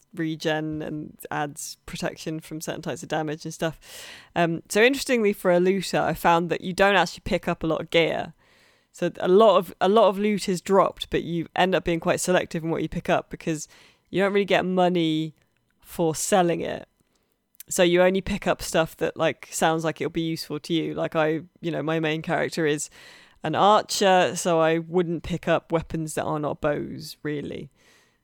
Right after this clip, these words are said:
Um, I just pick up bows and then see if I can, like, fiddle with it and make a better one than what I've got.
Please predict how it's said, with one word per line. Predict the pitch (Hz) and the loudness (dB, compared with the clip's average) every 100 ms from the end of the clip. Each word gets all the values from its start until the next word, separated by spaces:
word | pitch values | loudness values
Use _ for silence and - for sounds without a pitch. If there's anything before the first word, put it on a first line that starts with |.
| _ _ | _ _
Um, | - 160 151 156 - | -8 -6 -6 -10 -10
I | - 151 | -8 -6
just | 165 - | -6 -4
pick | 180 185 | -2 0
up | 151 | 0
bows | 156 151 156 | 0 0 -2
and | 156 | -6
then | 151 | -4
see | 170 | -4
if | 160 | -2
I | 151 | -6
can, | - 143 | -6 -8
like, | 156 | -4
fiddle | 170 151 | -4 -2
with | 143 | -4
it | 147 | -4
and | 147 | -4
make | 147 147 | -6 -6
a | 156 | -6
better | - | -4
one | 147 147 | -4 -6
than | 143 | -6
what | 139 | -8
I've | 165 | 0
got. | 196 - | 2 2